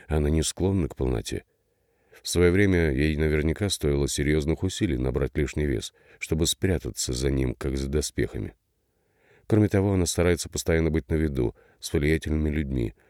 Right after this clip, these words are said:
даже если догадывается, что ей не рады. Это может быть подсознательной просьбой защиты у сильных мира сего. Ее навязчивое желание обязательно стать матерью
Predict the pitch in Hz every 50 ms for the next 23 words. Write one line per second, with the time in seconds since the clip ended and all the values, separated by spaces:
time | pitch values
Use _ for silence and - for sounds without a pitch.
0 | _ _ _ _ _ - 73 76 71 65 73 73 71 - - 73 71 67 71 76
1 | 76 78 90 82 76 69 67 65 - - - 69 - - - 76 67 64 65 76
2 | 80 73 67 62 64 71 73 71 67 58 52 - - - - _ _ _ _ _
3 | _ _ _ _ _ _ _ _ - 98 101 - 92 87 87 90 87 80 80 85
4 | 78 - - 85 - - 87 76 80 90 82 76 - 69 73 73 73 73 - -
5 | 76 80 71 65 69 82 73 67 71 80 76 - - - 73 65 - - 60 58
6 | 57 - - - 65 64 64 64 - - 71 65 55 55 - - - 57 53 52
7 | - - _ _ _ _ _ _ _ _ _ _ _ _ - 76 76 76 73 76
8 | 69 73 78 73 - - 73 73 73 64 78 80 80 92 92 85 71 64 60 64
9 | - - 73 69 73 76 65 71 71 65 - 71 65 65 64 - - 80 71 -
10 | - 87 110 107 - - 60 - - 107